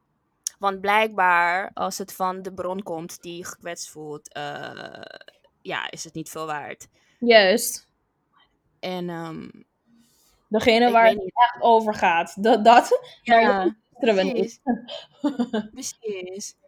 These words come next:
Speaker 2: Niet altijd,
Speaker 1: En, ja.
Speaker 2: overigens. Let's disclaim alweer, weet je.
Speaker 1: Niet
Speaker 2: Het is niet,
Speaker 1: altijd, niet
Speaker 2: het geldt
Speaker 1: altijd,
Speaker 2: niet voor
Speaker 1: obviously.
Speaker 2: iedereen.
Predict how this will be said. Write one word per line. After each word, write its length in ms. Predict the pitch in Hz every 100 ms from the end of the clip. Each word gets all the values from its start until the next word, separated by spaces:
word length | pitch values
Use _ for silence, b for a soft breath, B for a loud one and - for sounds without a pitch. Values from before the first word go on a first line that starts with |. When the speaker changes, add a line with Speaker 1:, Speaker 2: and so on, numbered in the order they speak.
| _ _
Speaker 2:
Niet 240 | 226 262
altijd, 380 | 254 247 - 180
Speaker 1:
En, 80 | 170
ja. 140 | - 190
Speaker 2:
overigens. 460 | 190 180 180 175 190
Let's 280 | 185 185 -
disclaim 680 | 196 202 - 196 190 196 202
alweer, 420 | 196 185 185 202
weet 220 | 208 196
je. 80 | 214
Speaker 1:
Niet 100 | 311
Speaker 2:
Het 100 | -
is 60 | 208
niet, 160 | 320
Speaker 1:
altijd, 260 | 214 190 190
niet 200 | 247 269
Speaker 2:
het 140 | 202 240
geldt 400 | 220 170 175 -
Speaker 1:
altijd, 280 | 240 254 196
Speaker 2:
niet 60 |
voor 100 | 202
Speaker 1:
obviously. 280 | 202 - 196
Speaker 2:
iedereen. 300 | 202 277 466